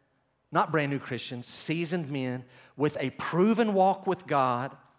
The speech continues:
and to have a call on their life by God that is so recognizable, clearly recognizable,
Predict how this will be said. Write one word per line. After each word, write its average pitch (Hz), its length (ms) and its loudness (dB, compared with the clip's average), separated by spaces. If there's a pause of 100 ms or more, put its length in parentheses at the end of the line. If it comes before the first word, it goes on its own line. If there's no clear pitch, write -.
(1300)
and 147 100 -4
to 151 60 0
have 185 180 2
a 165 60 2
call 233 680 6
on 185 220 2
their 170 180 4
life 143 640 0 (560)
by 190 320 6
God 165 500 6 (540)
that 160 120 2
is 160 120 0
so 262 360 6
recognizable, 233 1080 2
clearly 330 400 2
recognizable, 196 720 2